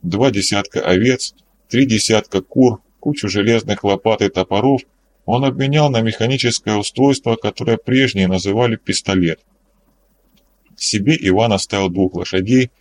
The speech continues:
телегу и запас вяленого мяса. Главной забавой деревенских была охота, и с детских лет Ванюша научился читать следы зверей.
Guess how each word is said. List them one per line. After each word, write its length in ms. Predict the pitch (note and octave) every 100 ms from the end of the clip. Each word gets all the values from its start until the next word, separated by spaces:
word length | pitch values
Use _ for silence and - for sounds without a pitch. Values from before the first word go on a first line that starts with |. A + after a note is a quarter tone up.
| _ _ _ _
телегу 420 | - B2+ D#3 C#3 B2
и 60 |
запас 480 | A2 A2+ - C#3 -
вяленого 480 | G2 F#2+ F#2 F#2+ G2
мяса. 400 | F#2 E2 - - _ _ _ _ _ _
Главной 500 | - E2+ G#2 G#2 G2
забавой 440 | F#2+ G2 G#2 G#2+ F#2+
деревенских 640 | G2 G#2 A2+ A2+ - F#2+
была 220 | G2 G#2
охота, 560 | - A2 - G#2+ F2+ - _ _
и 80 | -
с 60 | -
детских 420 | - - A2 -
лет 240 | C#3+ C#3+
Ванюша 380 | G#2 B2+ C3+ G2+
научился 560 | G#2 G3 - B2+ A2 G#2
читать 340 | G2+ - F#2+
следы 320 | - F#2+ F#2+
зверей. 440 | F#2 G#2 G2 D#2+